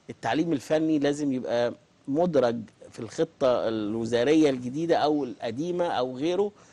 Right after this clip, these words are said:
إنه يبقى فيه اهتمام بيه أكتر من كده. يعني، ده اتعمل له الأول، آه، وزارة لوحده، وبعدين اندمج التاني مع الوزارة. أنا ضد إن يبقى فيه تمانين ألف وزارة، أنا عايز كلهم عشر وزارات ولا حداشر وزير، ويديروا المنظومة، ويبقى فيه كله بقى وكيل ومش عارف إيه وحاجات كده،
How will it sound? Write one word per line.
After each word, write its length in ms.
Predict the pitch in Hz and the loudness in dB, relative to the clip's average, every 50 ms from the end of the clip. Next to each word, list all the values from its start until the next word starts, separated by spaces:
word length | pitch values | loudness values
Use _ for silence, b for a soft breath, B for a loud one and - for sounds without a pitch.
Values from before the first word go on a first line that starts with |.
| B B B 117 | B B B -6
إنه 180 | 127 139 139 147 | -2 0 0 0
يبقى 200 | 151 - 113 139 | 0 0 -4 -6
فيه 140 | - 214 | -6 -6
اهتمام 400 | 185 151 - 151 160 165 165 170 | -8 -6 -6 -2 0 0 0 -2
بيه 200 | 156 170 170 - | -4 -6 -4 -4
أكتر 260 | 170 - - 165 135 120 | -4 -6 -6 -8 -10 -8
من 120 | 117 107 | -10 -12
كده. 180 | - - 90 - - B B B B B B B | -14 -14 -18 -18 -20 B B B B B B B
يعني، 140 | 110 123 143 | -6 -4 -4
ده 140 | 143 131 120 | -2 -2 -4
اتعمل 460 | 123 - - 131 139 180 208 226 208 | -4 -4 -4 -6 -4 -2 -4 -2 0
له 80 | 196 185 | -2 -2
الأول، 540 | - 123 170 190 190 185 175 165 147 - - | 0 0 -2 0 0 0 0 -2 -2 -2 -2
آه، 160 | 127 123 120 | -2 -2 -2
وزارة 360 | 120 120 117 151 165 170 165 | -2 -2 0 2 2 2 4
لوحده، 360 | 143 147 180 185 190 190 208 | 4 2 2 0 0 -2 -2
وبعدين 500 | 202 185 160 139 127 127 135 165 175 165 | -2 -2 0 0 0 0 0 0 0 0
اندمج 420 | 147 131 127 131 160 170 165 147 139 | 0 0 2 2 4 4 4 2 -2
التاني 340 | 131 - - 143 147 147 | -2 -4 -2 -2 0 0
مع 120 | 143 135 117 | -2 -2 -4
الوزارة. 320 | 110 104 101 104 101 101 - b b b b b b b - | -6 -8 -8 -8 -10 -10 -12 b b b b b b b -2
أنا 120 | 185 233 | 0 0
ضد 260 | 214 208 247 226 196 202 | 4 4 2 2 2 0
إن 120 | 165 160 | 0 0
يبقى 200 | 160 151 131 147 | 0 -2 -2 -4
فيه 180 | - - 190 180 | -4 -6 -6 -2
تمانين 360 | - 143 135 139 160 160 131 | -2 0 0 0 -2 -2 -2
ألف 220 | 143 151 - - | -4 -6 -6 -6
وزارة، 320 | 135 117 110 113 98 90 - _ b b b b b b b b - | -8 -6 -4 -6 -8 -8 -10 _ b b b b b b b b -10
أنا 140 | 117 139 151 | -6 -2 -2
عايز 200 | 151 175 190 156 | 0 0 -2 -2
كلهم 280 | - 156 156 175 165 156 | -4 -2 -2 0 0 0
عشر 240 | 165 180 - 180 147 | -2 -2 -2 -4 -4
وزارات 400 | 135 123 127 127 151 165 - 160 | -2 0 0 2 0 0 0 0
ولا 140 | 127 120 | -4 -4
حداشر 320 | 117 120 151 151 - 170 143 | -4 -6 -6 -6 -4 -2 0
وزير، 420 | 127 123 123 156 185 208 208 202 B B B B B B - | 0 0 0 0 0 0 0 0 B B B B B B -2
ويديروا 400 | 135 139 143 156 190 185 180 165 | 0 0 0 2 2 2 2 2
المنظومة، 560 | 143 127 127 127 123 147 185 208 214 202 190 | 2 2 0 -2 -2 -4 -4 -2 -2 0 0
ويبقى 200 | 170 143 131 135 | 0 0 0 -4
فيه 140 | - 185 170 | -4 -6 -8
كله 260 | - - 180 170 160 | -4 -4 -4 -2 0
بقى 200 | 156 139 135 139 | 0 0 2 2
وكيل 380 | 127 - - - 165 165 156 | 0 -2 -4 -4 -2 -2 0
ومش 280 | 147 139 123 120 110 - | -2 -2 -4 -6 -8 -8
عارف 240 | 139 147 143 - - | -6 -6 -8 -8 -8
إيه 140 | - 165 165 | -6 -4 -4
وحاجات 380 | 151 135 123 143 143 156 151 - | -4 -6 -6 -6 -6 -6 -6 -4
كده، 280 | - 165 165 165 160 | -4 -2 -2 -2 -2